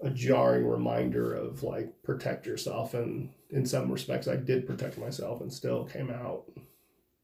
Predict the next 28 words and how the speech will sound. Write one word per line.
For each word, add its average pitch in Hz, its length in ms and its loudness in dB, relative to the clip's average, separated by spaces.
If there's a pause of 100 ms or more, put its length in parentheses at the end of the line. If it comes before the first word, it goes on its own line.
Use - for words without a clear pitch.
(120)
with 123 160 4
a 117 80 2
certain - 340 -2
sense 120 300 -4
of, - 100 -2
like, - 300 -6 (1700)
you 107 80 -6
know, 101 60 -4
"I'm 110 120 -4
never 110 200 0
gonna 107 140 -4
be 101 100 -4
the - 80 -4
same," 101 420 -4
or, - 400 -6 (640)
you 117 100 -2
know, 107 240 -4 (1300)
something 127 380 4
in 117 100 0
North 120 280 2
Richland 120 360 -2
Hills 127 380 2
for - 80 -6
N 123 100 -2
W 120 240 -2
A - 80 -2
Southwest - 640 0
where, - 280 -8